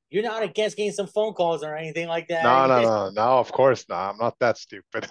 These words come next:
Speaker 2: <laughs> That would be really cool, but, but we'll see. We'll see.
Speaker 1: It's like, it's, it's a passion. I love doing it. But if you wanna talk money, you
Speaker 2: Yeah,
Speaker 1: know, like
Speaker 2: it is. I'm gonna
Speaker 1: Well
Speaker 2: sell out real fast now.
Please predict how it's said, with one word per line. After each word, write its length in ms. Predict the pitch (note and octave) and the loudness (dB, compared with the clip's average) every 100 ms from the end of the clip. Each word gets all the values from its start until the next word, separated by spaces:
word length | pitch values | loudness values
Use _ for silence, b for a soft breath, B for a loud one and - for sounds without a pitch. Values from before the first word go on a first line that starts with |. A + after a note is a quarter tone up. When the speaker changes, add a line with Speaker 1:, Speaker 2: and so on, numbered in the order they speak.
| - | -6
Speaker 2:
<laughs> 0 | D#3+ - - - - - _ _ _ B B | -6 -4 -10 -6 -8 -8 _ _ _ B B
That 160 | D#3 D3 | 4 6
would 160 | D3+ | 6
be 80 | - | 4
really 380 | D#3+ B2 C3 B2 | 2 4 6 6
cool, 440 | - C3 A2+ G#2+ G2+ | 4 2 4 2 2
but, 280 | G#2 G#2 _ B B B B _ | 0 -2 _ B B B B _
but 200 | A#2 A2 | -2 -2
we'll 160 | C#3+ D#3 | 0 -2
see. 240 | - G#2 F#2 - | -2 -8 -8 -10
We'll 120 | A2 | -12
see. 280 | - G2+ G#2+ _ _ _ _ _ _ _ | -8 -10 -10 _ _ _ _ _ _ _
Speaker 1:
It's 100 | F3 | -6
like, 200 | F#3 - | -6 -6
it's, 240 | E3+ D#3+ - | -12 -12 -8
it's 160 | F3 | -4
a 40 | E3 | -4
passion. 520 | - F#3+ G#3 - F3+ | -2 0 0 0 -2
I 100 | D#3+ | 0
love 240 | D#3 F#3 D#3+ | 0 0 0
doing 240 | F#3+ F3+ | -2 -2
it. 120 | E3 b _ - | -6 b _ 0
But 640 | E4 D4+ G#3+ F#3+ F3+ G3 | 2 4 4 4 4 2
if 120 | G3 | 0
you 60 | G3 | 0
wanna 160 | G3+ | -2
talk 220 | F#3 F3+ E3+ | -2 -8 -2
money, 640 | A3 A#3+ E3+ D#3+ E3 E3 _ F3 | 0 0 -4 -10 -12 -16 _ -4
you 0 | |
Speaker 2:
Yeah, 160 | C#3 D#3+ | 2 4
Speaker 1:
know, 320 | D#3+ F3 D#3+ | 6 6 6
like 20 | |
Speaker 2:
it 120 | D3+ | 4
is. 240 | C3+ A#2 - B B B | 4 4 0 B B B
I'm 180 | C#3+ C#3 | -2 2
gonna 200 | D3+ C3 | 2 2
Speaker 1:
Well 0 | |
Speaker 2:
sell 300 | - B2+ A#2+ | 2 4 6
out 260 | A#2+ A2 C3 | 4 2 0
real 420 | D3 C#3 B2+ A#2+ | 2 4 4 2
fast 500 | - A2 G2+ F#2+ - | -2 -2 -2 -6 -12
now. 300 | A2 F#2+ E2 | -6 -4 -6